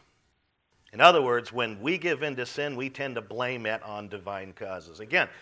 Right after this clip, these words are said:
"You put me in the trial with all these temptations. I gave into it. It's your fault." That's what we say.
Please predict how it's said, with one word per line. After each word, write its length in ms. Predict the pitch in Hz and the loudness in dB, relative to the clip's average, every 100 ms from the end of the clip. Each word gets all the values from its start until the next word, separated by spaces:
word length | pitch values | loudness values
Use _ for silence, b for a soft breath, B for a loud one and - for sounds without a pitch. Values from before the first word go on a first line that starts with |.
| B B - | B B -4
"You 220 | 139 208 | 0 2
put 260 | 208 208 | 2 0
me 120 | 180 180 | 0 0
in 100 | 165 | 0
the 80 | |
trial 320 | 147 175 180 160 | 2 6 6 6
with 100 | 156 | 4
all 140 | 160 | 2
these 180 | 156 139 | 0 -2
temptations. 640 | 165 147 165 170 151 120 | -2 -2 0 0 -2 2
I 140 | 131 156 | 4 4
gave 260 | 156 147 | 0 -2
into 240 | 160 143 127 | -2 -2 -2
it. 60 | |
It's 180 | 127 123 | -4 -8
your 380 | 117 143 156 147 | -2 2 4 4
fault." 480 | - 135 110 85 - _ b b _ | 0 -4 -4 -8 -14 _ b b _
That's 260 | - 123 131 | 2 4 4
what 180 | 139 143 | -2 -2
we 140 | 120 | -8
say. 480 | 104 - 85 73 - | -10 -12 -14 -16 -20